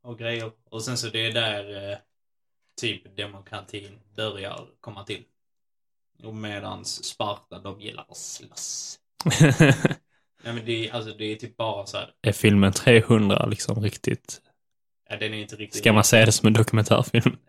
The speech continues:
Speaker 1: Nej.
Speaker 2: <laughs>
Speaker 1: Ni gör inte det.
Speaker 2: Ja, okej.
Speaker 1: Men, eh, det var ju, jag sa det innan att Sparta inte gillar Aten för att de inte är homosexuella. Och det är typ så här för att
Speaker 2: Aha.
Speaker 1: alla i Sparta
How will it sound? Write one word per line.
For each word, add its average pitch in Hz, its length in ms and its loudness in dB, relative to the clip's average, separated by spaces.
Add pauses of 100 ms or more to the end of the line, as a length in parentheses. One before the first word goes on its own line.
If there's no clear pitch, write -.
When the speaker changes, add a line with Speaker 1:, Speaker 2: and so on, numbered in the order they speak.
(140)
Speaker 1:
Nej. 101 260 -14 (180)
Speaker 2:
<laughs> - 600 2 (760)
Speaker 1:
Ni 104 160 -20
gör 101 300 -8
inte 92 200 -14
det. 92 180 -16
Speaker 2:
Ja, 113 140 2
okej. - 240 -4 (180)
Speaker 1:
Men, 104 340 -16
eh, 104 200 -10 (360)
det 101 60 -14
var 107 100 -10
ju, 110 260 -10
jag 110 180 -10
sa 110 180 -8
det 120 120 -6
innan 101 500 -14
att - 220 -20 (1400)
Sparta 101 420 -14
inte 104 160 -18
gillar 101 220 -12
Aten 113 220 -20 (160)
för - 80 -20
att - 120 -20
de 98 200 -20
inte 101 260 -20
är 101 40 -14
homosexuella. - 840 -18 (320)
Och 101 120 -20
det 101 100 -12
är 98 80 -10
typ 101 140 -20
så 104 80 -12
här - 60 -10
för 143 80 -2
att - 160 -4
Speaker 2:
Aha. 165 220 0 (400)
Speaker 1:
alla 107 280 -10
i 120 120 -4
Sparta 98 560 -10